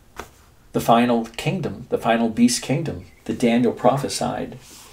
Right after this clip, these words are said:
interpreted from Nebuchadnezzar's dream in Daniel chapter two.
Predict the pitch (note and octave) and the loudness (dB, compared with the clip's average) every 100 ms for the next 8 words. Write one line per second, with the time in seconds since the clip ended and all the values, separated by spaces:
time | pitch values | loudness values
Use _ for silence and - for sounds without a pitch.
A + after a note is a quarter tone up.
0 | - - - - B3 B3 A#3+ - - - | -20 -16 -10 -2 2 2 2 -4 -8 -14
1 | - - G2 G2 F#2+ - G2+ F#2+ F2+ - | -14 -8 -6 -6 -6 -6 -6 -6 -8 -2
2 | A#2 A#2 G#2+ G2 G2+ G2+ G#2 - G#2+ - | 2 2 0 -4 -6 -6 -8 -8 -6 -6
3 | - - A#2 F#2+ | -10 -6 -6 -6